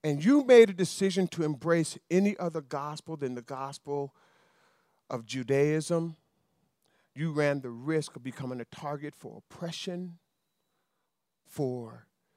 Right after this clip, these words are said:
isolation, for excommunication, and even execution.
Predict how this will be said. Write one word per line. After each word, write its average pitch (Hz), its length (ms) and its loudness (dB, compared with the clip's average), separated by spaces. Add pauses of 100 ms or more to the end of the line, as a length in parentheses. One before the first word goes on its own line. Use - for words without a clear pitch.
(320)
isolation, 165 1200 -2 (1300)
for 135 540 -4 (240)
excommunication, 170 1400 0
and 135 180 -6
even 156 380 -4
execution. - 800 -14